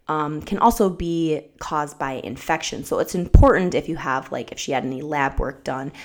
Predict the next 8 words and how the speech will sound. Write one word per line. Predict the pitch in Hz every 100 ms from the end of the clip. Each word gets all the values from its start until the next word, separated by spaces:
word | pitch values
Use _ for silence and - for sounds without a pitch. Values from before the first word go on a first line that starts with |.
| -
to | - 170
rule | 170 180 170
out | 151 139
any | - 143 139 120 -
adrenal | - 151 147 139 131
suppression | - - 127 - 139
or | - 64 64 -
infection, | - - - 156 - 127 127 123